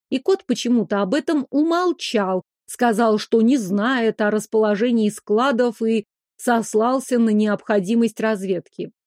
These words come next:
А в свете того, что черное недоразумение ввязалось в гномий кредит и вообще обладал своенравным характером, стоило задуматься и держаться настороже. Нет,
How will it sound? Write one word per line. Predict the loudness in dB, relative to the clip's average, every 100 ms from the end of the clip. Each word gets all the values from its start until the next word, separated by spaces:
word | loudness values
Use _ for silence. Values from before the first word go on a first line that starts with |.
| -10
А | -4 -4 -6
в |
свете | -10 -4 -2 -2 -4
того, | -2 -2 0 -2
что | -2 -4
черное | -4 0 0 0 -2 -2
недоразумение | 0 2 2 2 0 0 2 0 -4 -8 -12 _ _
ввязалось | -10 -6 -2 0 2 0 0 -2 -2
в | -4
гномий | -2 0 0 -2
кредит | -2 -2 -2 0 0 0
и |
вообще | -2 -4 -4 -2
обладал | -2 0 0 0 0 -2 -6 _ _ -4
своенравным | 0 2 4 2 2 0 -2 -2
характером, | -2 -2 -2 -4 -4 -2 -4
стоило | -4 -4 -2 -2
задуматься | -2 -2 -2 -4 -6 -4 -4
и | -2
держаться | -4 -4 -6 -6 -10 -4
настороже. | -2 -4 -6 -6 -4 -4 -6 -10 -4
Нет, | -2 -2